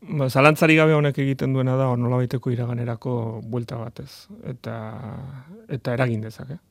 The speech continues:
E H Bilduren baitan agian eragin dezake, ez dakit eragin dezaken edo ez, ez? Baina segurazki, mm, horratzean, bueno, horrelako gertaerek, eh, sortzen dute berriro debate bat, eh, pintaketen i-, ingurukoa,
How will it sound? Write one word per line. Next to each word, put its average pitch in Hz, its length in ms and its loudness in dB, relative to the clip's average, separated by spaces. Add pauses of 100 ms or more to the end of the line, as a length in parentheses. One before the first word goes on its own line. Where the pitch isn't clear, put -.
E 131 120 -8
H 117 200 -10
Bilduren 117 520 -8
baitan 123 320 -10
agian 120 260 -4
eragin 117 300 -4
dezake, 117 400 -2
ez 135 80 -4
dakit 117 280 -8
eragin 117 260 -2
dezaken 117 360 -6
edo 110 220 -8
ez, - 200 -18
ez? 170 80 -16 (960)
Baina 135 200 6
segurazki, 127 960 0 (240)
mm, - 280 -8 (120)
horratzean, 123 840 0 (120)
bueno, 139 420 -6 (120)
horrelako 120 800 -2
gertaerek, 123 640 -2
eh, 110 600 -4 (360)
sortzen 123 380 -4
dute 120 180 -2
berriro 123 380 0
debate 120 340 -2
bat, 123 240 0 (640)
eh, 117 160 -4
pintaketen 120 520 -4
i-, 117 320 -4
ingurukoa, 127 840 0